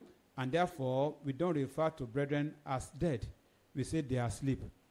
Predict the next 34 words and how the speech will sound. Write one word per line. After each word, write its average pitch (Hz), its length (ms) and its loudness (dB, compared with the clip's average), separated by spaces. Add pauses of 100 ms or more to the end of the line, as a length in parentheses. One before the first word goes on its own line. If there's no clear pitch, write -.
(560)
You 139 160 4
remember 165 380 6
when 170 200 4
they 143 100 4
called 151 220 2
Jesus 143 260 4
Christ, 127 240 0
that 123 80 0
your 120 100 -2
loved 135 240 -2
friend 143 340 2
was 123 160 -2
sick, - 400 -4 (680)
and 131 440 0 (140)
he 135 140 -2
said, 170 360 4
"I'm 156 140 0
coming." 156 400 2 (720)
And 135 160 2
later 165 480 4 (120)
they 131 260 0
sent - 440 -4
to 135 60 -2
him 143 200 2
that, 131 120 0
"Don't 175 140 2
bother 160 200 4
coming 151 300 4
again 135 260 4
because 147 200 2
the 131 80 2
man 139 240 4
is 113 100 0
dead." 120 320 2